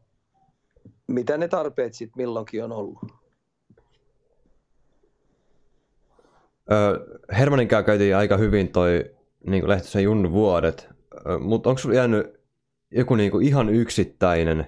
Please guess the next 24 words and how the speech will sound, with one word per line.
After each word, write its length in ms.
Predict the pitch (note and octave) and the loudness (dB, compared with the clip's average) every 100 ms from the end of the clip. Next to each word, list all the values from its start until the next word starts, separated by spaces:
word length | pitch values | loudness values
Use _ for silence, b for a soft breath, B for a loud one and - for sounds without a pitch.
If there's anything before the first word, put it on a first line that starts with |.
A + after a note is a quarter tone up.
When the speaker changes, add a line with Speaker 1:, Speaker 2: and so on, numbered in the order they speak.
| - | 0
Speaker 2:
hetki 500 | G#2 - - F2 - - - - - | -2 -2 -6 -6 -6 -10 -10 -14 -4
Lehtosen 540 | G#2 F#2 G2 F2+ F2+ - - | -2 -2 0 0 0 -4 -6
junnu 240 | G#2+ F#2+ E2+ | 0 2 2
ajoilta, 500 | F#2+ F2+ E2 F2 D#2+ - _ _ _ _ _ _ - | 2 2 0 0 -2 -4 _ _ _ _ _ _ -6
ö, 220 | D#2+ - | -6 -4
milloin 200 | G2 G2+ | -2 0
sä 60 | G2+ | 2
oot, 80 | F#2+ | 2
niinku, 300 | G2 G2 B1+ | 2 0 -4
tajunnut, 460 | - G#2 F2+ E2 | -2 0 2 0
et, 100 | D2+ | -4
tota, 320 | - - D#2+ b b | -4 -2 -2 b b
tai 120 | F#2+ | 0
miettinyt, 400 | G2+ G#2 - F#2 | 2 2 0 -2
että 120 | E2 - | 0 0
tästä 240 | G#2+ A2+ | 0 2
jätkästä 300 | G2+ F#2+ - | 0 -2 -6
tulee 220 | F2 E2 | -2 -2
jotain 280 | E2 F2 F2 | 0 0 0
isoa 280 | F2+ E2+ D#2 | 0 -2 -2
vielä 180 | D#2 - - _ | -4 -6 -14 _
jonain 260 | F#2 F2+ E2 | 0 0 2
päivinä? 360 | F#2 E2 D#2 C#2+ _ b b b _ _ - | 0 0 -2 -6 _ b b b _ _ -8
Speaker 1:
Mm. 500 | C#3+ D#3 D#3+ D3+ | -4 -4 -4 -4